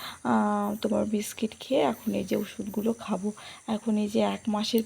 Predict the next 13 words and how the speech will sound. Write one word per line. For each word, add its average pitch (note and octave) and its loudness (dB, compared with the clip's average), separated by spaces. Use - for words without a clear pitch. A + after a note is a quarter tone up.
পুরো A3 6
ওষুধ A3 2
দিয়েছে, G#3 4
এখন A3 2
টানা G3+ 2
এক G3 0
মাস A#3 2
এই G#3 6
ওষুধগুলো G#3 2
খা-, G#3+ -4
মানে G3+ 0
খেতে G#3+ 2
হবে। G3+ 0